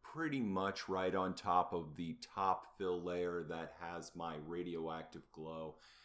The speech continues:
And if you click on that mask, you can kind of notice underneath there's a mask editor. That's sort of our generator that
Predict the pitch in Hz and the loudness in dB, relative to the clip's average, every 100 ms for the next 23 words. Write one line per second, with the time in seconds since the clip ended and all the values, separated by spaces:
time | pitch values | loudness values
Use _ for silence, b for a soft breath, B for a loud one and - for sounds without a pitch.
0 | B - 98 98 101 107 - - 170 151 | B -10 -4 -2 -2 -6 -4 0 0 2
1 | 127 117 107 95 92 92 95 - 101 82 | 4 4 4 2 0 2 0 -2 -6 -6
2 | 90 82 85 - 104 92 90 92 92 90 | -4 -4 -6 -4 -2 0 0 2 2 0
3 | 87 - 98 92 87 90 87 87 78 73 | -2 -4 -2 -2 -2 -2 -4 -4 -4 -4
4 | 76 87 87 - 90 87 87 87 87 80 | -2 0 0 0 -2 -2 -2 0 0 0
5 | 92 131 - - 170 165 117 110 90 - | -2 -2 -4 -2 2 4 6 6 6 0
6 | 95 92 92 90 90 80 69 | -2 2 2 2 2 -2 -4